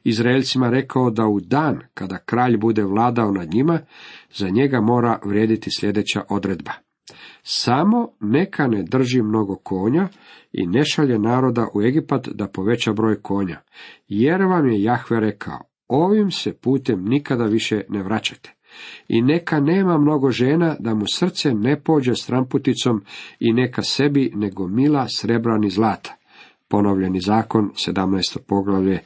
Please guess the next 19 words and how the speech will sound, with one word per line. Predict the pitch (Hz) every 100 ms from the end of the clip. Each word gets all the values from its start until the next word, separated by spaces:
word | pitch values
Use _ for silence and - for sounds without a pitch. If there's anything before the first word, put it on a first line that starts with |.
| - - -
šesnaesti | - 104 101 101 95 - 87
i |
sedamnaesti | 82 87 82 85 90 -
redak. | 78 71 - - - _ _ _ _ - - _ - - - _
Salomon | - 135 151 156 165 185 - _
je | - 98
počeo | 117 113 107 98
gomilati | 85 85 98 113 113 -
konje | - 123 151 170 - _ - - -
i | 90
osobno | 117 120 120 113 110
je | 101 95 _ _ _ _ -
postajao | 120 117 117 113 104 95 -
izuzetno | 113 101 95 - 85
bogat. | 80 76 - - - _ _ _ - - _ _
Također | - 87 - 131 139 139
ćemo | 131 123
kasnije | - 131 135 143 127
vidjeti | 131 135 135 139 120